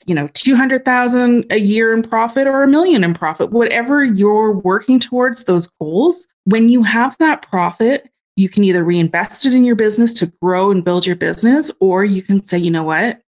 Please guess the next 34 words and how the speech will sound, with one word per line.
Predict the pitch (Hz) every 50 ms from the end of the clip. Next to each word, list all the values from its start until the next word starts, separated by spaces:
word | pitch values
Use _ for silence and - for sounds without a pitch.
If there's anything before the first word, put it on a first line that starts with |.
| _ _ _
This | - 175 175
is | 175 170 175
what | 180 175
I | 170
want | 165 160 165 165
to | 165
enjoy | 160 160 165 - 170 170 180 196
in | 208 220
life," | 214 214 214 214
whatever. | - 185 180 190 208 202 160 120 - _ _ _ _ _ _ _
But | - 170 220 233 262 190 156 - - _ _ _ _ _ _
you're | 180 196 208 208 170
building | 175 214 214 220 233 226 254 247 240
your | 220 196
net, | 190 185 180 - - 170
the | 175 196
net | 196 190 190 - - 175
worth | 180 185 190 185 - _ _
in | - 214 214 220
your | 202 180
business. | - - 147 147 - - - - - - - - - - - - _ -
And | 202 190 - - -
as | - 202 208 226 240 240
a | 202
hundred | 208 196 214 220 208 208 208
percent | - 196 - - 185 - -
owner | - 185 185 185 185
of | 180 160
your | 165 160
business, | - - 202 220 208 - 185 165 175 185 190 - - _ _ _ _ _ _ -
that | - 190 202 208 - - _
could | - - 240 247 240
be | - 226 226
your | 220 196 170 170 165